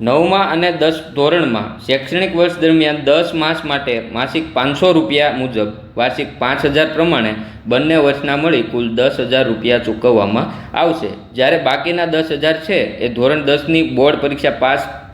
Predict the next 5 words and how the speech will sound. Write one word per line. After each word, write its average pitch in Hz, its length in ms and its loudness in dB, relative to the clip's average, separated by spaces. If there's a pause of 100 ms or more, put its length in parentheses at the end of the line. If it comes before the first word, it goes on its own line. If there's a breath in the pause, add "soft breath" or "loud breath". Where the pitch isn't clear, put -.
કરશો 135 580 2 (200 loud breath)
એ 135 120 2
પછી 139 400 2
મળવાપાત્ર 117 680 0
રહેશે. 156 500 -2